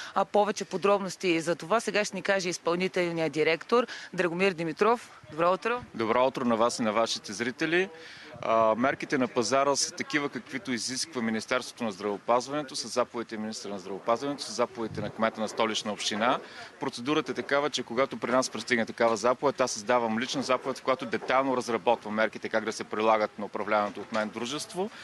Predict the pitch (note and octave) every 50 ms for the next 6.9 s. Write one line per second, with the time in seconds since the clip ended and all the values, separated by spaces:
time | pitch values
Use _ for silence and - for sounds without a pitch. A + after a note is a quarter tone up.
0 | - - - - B2 A#2 - - D3 C3 - C3 A#2 G#2 B2 B2+ A#2+ - - A#2
1 | - - G#2+ G2+ A2 G#2 G2+ - G#2 G2+ G2+ G#2 G2+ G2+ F#2 G2 G#2 G2 - G2+
2 | F#2+ - - - - - C#3 E3+ G3+ - - - - - - - - - - C#3+
3 | - A#2+ - F#3 F3+ - - D3+ C#3+ C#3+ D3+ D#3 - E3 D#3 - D3 C3+ B2 -
4 | - C#3+ - - C#3 A#2+ - C#3 C3+ C3 B2 - B2+ B2 A#2+ A2+ A2 G2+ - -
5 | F2 G#2+ G#2+ G#2 - - A2 - - - - D3 D#3+ F3 F#3+ F#3+ F3+ F3 D#3+ D#3
6 | D3 - D3 C#3 C3+ A2+ B2+ C3 B2+ A2+ B2 D3 D3 D3 C#3+ C#3 C3+ B2+